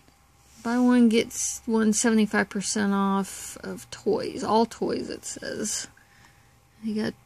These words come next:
twenty percent off of Applebee's, Chili's, Cracker Barrel, and I don't know what that other gift card is right there.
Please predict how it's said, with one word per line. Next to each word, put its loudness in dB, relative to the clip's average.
twenty 2
percent 0
off 2
of 2
Applebee's, 6
Chili's, 6
Cracker 2
Barrel, 4
and 4
I -4
don't 0
know 4
what 2
that 2
other 2
gift -2
card -2
is -2
right -4
there. -4